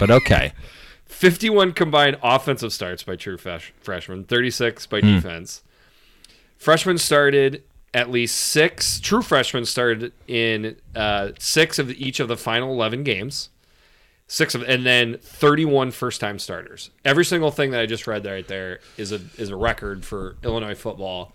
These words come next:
Speaker 1: And probably for the Big Ten, don't you think?
Speaker 2: It's gotta be.
Speaker 1: Yeah. And some of 'em
Speaker 2: Maybe
Speaker 1: may
Speaker 2: for
Speaker 1: be
Speaker 2: the planet.
Speaker 1: nationally.
Speaker 2: Yeah.
Speaker 1: Right?
Speaker 2: It's
Speaker 1: I mean, it was
Speaker 2: insane.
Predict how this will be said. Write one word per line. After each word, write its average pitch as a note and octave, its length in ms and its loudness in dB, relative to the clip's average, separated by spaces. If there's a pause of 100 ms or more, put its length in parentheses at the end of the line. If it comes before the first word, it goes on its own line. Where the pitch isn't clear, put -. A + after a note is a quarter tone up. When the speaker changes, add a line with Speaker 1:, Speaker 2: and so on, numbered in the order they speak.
Speaker 1:
And E3 160 6
probably A#3+ 280 4
for C3+ 140 4
the G2+ 80 2
Big F2 200 -2
Ten, F#2+ 340 -2 (520)
don't A2+ 180 2
you F#2 80 0
think? F#2+ 260 2
Speaker 2:
It's A#2+ 140 -2
gotta G2+ 240 -2
be. F2 280 -16
Speaker 1:
Yeah. F#2 300 2 (540)
And D3+ 120 6
some E3+ 220 6
of F#3+ 140 6
'em A#2 100 6
Speaker 2:
Maybe A2 60 6
Speaker 1:
may B2 160 8
Speaker 2:
for B2+ 80 4
Speaker 1:
be A#2 80 8
Speaker 2:
the G#2+ 60 4
planet. G#2+ 180 6
Speaker 1:
nationally. F#2 460 0 (260)
Speaker 2:
Yeah. G2+ 220 -4 (280)
Speaker 1:
Right? G#2 260 2 (300)
Speaker 2:
It's - 380 -8
Speaker 1:
I C#3+ 80 6
mean, E3+ 120 10
it F#3 80 10
was G#3 200 8
Speaker 2:
insane. F3 120 4